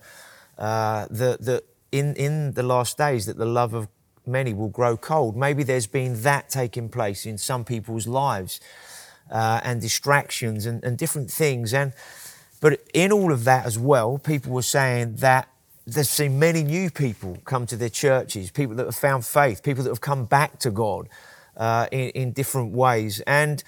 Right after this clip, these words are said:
there's been a, a, a lot going on. And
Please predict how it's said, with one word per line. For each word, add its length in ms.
there's 160
been 280
a, 260
a, 260
a 60
lot 340
going 340
on. 420
And 400